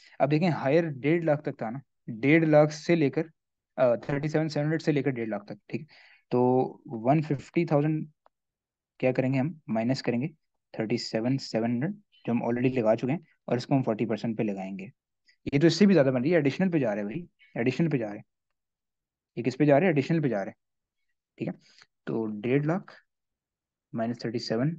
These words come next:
सेवन हंड्रेड, ठीक है, और इसको हम फ़ोर्टी परसेंट लगाएंगे, फ़ोर्टी फ़ोर थाउजेंड नाइन ट्वेंटी, ठीक है। अब देखें एडिशनल है भाई, एडिशनल है, डेढ़ लाख तक उसकी इनकम यूज़ हो चुकी है,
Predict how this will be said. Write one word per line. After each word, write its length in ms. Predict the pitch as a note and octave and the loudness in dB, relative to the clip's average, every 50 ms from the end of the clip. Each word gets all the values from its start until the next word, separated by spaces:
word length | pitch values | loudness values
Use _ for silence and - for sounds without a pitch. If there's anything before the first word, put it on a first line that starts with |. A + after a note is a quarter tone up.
| - - | -10 -18
सेवन 300 | - - - A2 A2+ A#2+ | -18 -8 -6 -4 -2 -2
हंड्रेड, 220 | B2 B2+ D#3 G3 - _ _ _ _ _ _ _ _ _ _ - _ _ _ _ _ _ _ _ _ _ _ _ _ _ _ _ _ _ _ _ _ _ _ _ _ _ _ _ _ - | -2 -2 -4 -6 -8 _ _ _ _ _ _ _ _ _ _ -20 _ _ _ _ _ _ _ _ _ _ _ _ _ _ _ _ _ _ _ _ _ _ _ _ _ _ _ _ _ -8
ठीक 100 | A2 G#2 | -8 -8
है, 60 | - - _ _ _ _ _ - | -8 -12 _ _ _ _ _ -10
और 80 | - A#2+ | -10 -8
इसको 200 | A2+ - - A#2 | -8 -8 -6 -6
हम 140 | A2+ A2+ A2 | -6 -6 -6
फ़ोर्टी 300 | - - A2+ G#2+ - A2+ | -6 -8 -8 -6 -6 -6
परसेंट 320 | A2 G#2+ - B2 A#2 A2+ | -6 -6 -8 -8 -10 -8
लगाएंगे, 400 | A2+ G#2 G#2 G2+ G#2 A2+ - C#3+ - _ _ _ _ _ _ _ _ _ - - _ _ - | -8 -8 -6 -6 -6 -8 -10 -12 -14 _ _ _ _ _ _ _ _ _ -20 -20 _ _ 0
फ़ोर्टी 200 | C3+ B2+ C3 C#3+ | 0 2 2 0
फ़ोर 240 | - - C#3 C#3+ C#3+ | 2 2 2 2 4
थाउजेंड 200 | C3+ B2+ C3 A#2+ | 2 0 2 0
नाइन 180 | G#2+ G#2 G#2 | 0 -2 -2
ट्वेंटी, 300 | G2+ - F#2+ - A2+ - _ _ _ _ _ _ _ _ _ _ _ _ _ _ _ _ _ _ _ _ _ _ _ _ _ _ _ _ _ _ _ _ _ _ _ _ _ _ _ _ _ _ _ _ _ _ | -4 -4 -6 -6 -8 -10 _ _ _ _ _ _ _ _ _ _ _ _ _ _ _ _ _ _ _ _ _ _ _ _ _ _ _ _ _ _ _ _ _ _ _ _ _ _ _ _ _ _ _ _ _ _
ठीक 100 | - - | -4 -4
है। 60 | B2+ D3 - - - - - - | -4 -4 -8 -14 -16 -4 2 4
अब 100 | D#3+ E3 | 6 6
देखें 180 | E3 E3 A#3 A3 | 6 8 8 8
एडिशनल 380 | F#3 E3 E3 D#3 - A3 A#3 G#3 | 8 8 6 6 6 6 8 8
है 60 | E3 | 8
भाई, 160 | D3+ F#3 A#3 | 8 6 6
एडिशनल 420 | A#3 F3 D#3 D3+ - F#3+ G3+ F#3+ | 6 4 4 4 4 4 4 4
है, 120 | D#3+ A#2+ - _ _ _ _ _ _ _ - | 4 2 -2 _ _ _ _ _ _ _ -14
डेढ़ 340 | A#2+ A2+ B2+ D#3 F#3 F3 F3+ | -2 2 4 4 6 6 4
लाख 360 | D3+ B2 C3 E3+ F#3 - - - | 2 4 2 0 0 -4 -4 -6
तक 140 | G3+ G3 | -4 -4
उसकी 180 | G3 - - F3+ | -4 -4 -2 -2
इनकम 260 | E3+ D3+ F3+ E3+ D#3 | -2 0 0 2 2
यूज़ 140 | D3 D3 C3+ | 2 2 2
हो 100 | B2+ A#2+ | 0 -2
चुकी 260 | A#2+ B2 G#2 - G#2+ | -4 -6 -6 -6 -10
है, 80 | G2 | -10